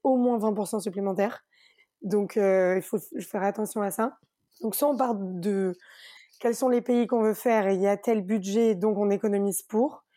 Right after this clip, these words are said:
Soit on se dit, on veut partir dans six mois, on met tout ce qu'on peut de côté et, et du coup, on part dans des pays qui sont un peu moins chers,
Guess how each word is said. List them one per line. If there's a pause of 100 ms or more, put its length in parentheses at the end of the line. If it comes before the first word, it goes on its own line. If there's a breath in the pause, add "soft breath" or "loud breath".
(260 soft breath)
Soit
on
se
dit,
on
veut
partir
dans
six
mois,
on
met
tout
ce
qu'on
peut
de
côté
et, (400 soft breath)
et
du
coup,
on
part
dans
des
pays
qui
sont
un
peu (180)
moins
chers,